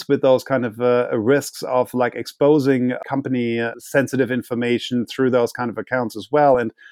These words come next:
the breach in a, in a personal, uh, LinkedIn account could ultimately result in at least, uh, reputational issues,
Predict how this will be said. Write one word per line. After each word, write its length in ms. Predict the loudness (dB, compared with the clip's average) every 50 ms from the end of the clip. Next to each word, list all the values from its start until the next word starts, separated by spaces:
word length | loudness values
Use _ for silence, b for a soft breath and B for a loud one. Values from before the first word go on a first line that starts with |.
| B B _
the 80 | 0 4
breach 360 | 6 8 8 8 8 4 0
in 160 | -2 -2 0
a, 100 | 0 0
in 180 | 0 -2 -2 -2
a 20 |
personal, 640 | 0 2 4 4 4 2 2 0 2 4 4 4 4
uh, 140 | 4 4 4
LinkedIn 400 | 2 2 2 0 0 0 -2 -2
account 420 | -4 -4 -4 -4 -2 -2 -2 -4 b b b b b b
could 100 | 4 6
ultimately 440 | 6 8 8 6 4 4 4 4 4
result 600 | 4 2 2 2 2 2 4 4 4 4 2 0 -4 -2 0
in 480 | 0 2 2 2 0 0 -2 -2 -6 -8 _ -2
at 80 | 4 6
least, 280 | 6 6 6 4 2 2
uh, 200 | 2 2 2 4
reputational 680 | 2 2 2 0 0 0 0 0 0 -2 -4 -4 -4
issues, 440 | -4 -4 -4 -2 -2 -2 -2 -4 b